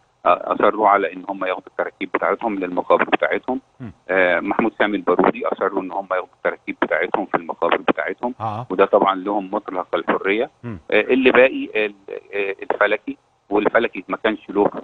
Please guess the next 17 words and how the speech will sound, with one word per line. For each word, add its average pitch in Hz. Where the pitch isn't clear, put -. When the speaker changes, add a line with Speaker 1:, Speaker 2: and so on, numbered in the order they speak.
Speaker 1:
آه، 87
للأسف، -
آه، 85
أقارب 107
Speaker 2:
مم. 104
Speaker 1:
لحد 90
وقت 92
قريب 92
جدًا. 113
Speaker 2:
آه. 104
Speaker 1:
آه، 95
والمجلس 101
الأعلى 98
للآثار، 101
آه، 90
تولى 98
فك 101